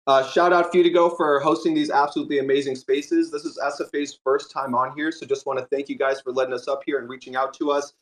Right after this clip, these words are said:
Um, shoot them a follow, guys. Stay up to date with their upcoming announcements and drops. Uh, they're the real deal, and they're really changing the game with Web three fashion. So as I said, shoot them a follow, tap in with them,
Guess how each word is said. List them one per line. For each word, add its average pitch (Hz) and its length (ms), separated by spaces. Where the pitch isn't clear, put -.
Um, 147 200
shoot 196 160
them 190 120
a 170 100
follow, 170 320
guys. 170 360
Stay 165 160
up 165 120
to 170 80
date 160 200
with 151 100
their 147 140
upcoming 151 360
announcements 143 500
and 127 120
drops. 127 440
Uh, 139 120
they're 170 140
the 165 100
real 160 380
deal, 156 340
and 139 100
they're 139 100
really 147 260
changing 147 400
the 131 80
game 127 260
with 131 180
Web 131 200
three 131 200
fashion. 131 580
So 147 260
as 139 260
I 160 80
said, 165 360
shoot 170 180
them 165 120
a 156 100
follow, 156 520
tap 151 240
in 151 120
with 156 160
them, 156 300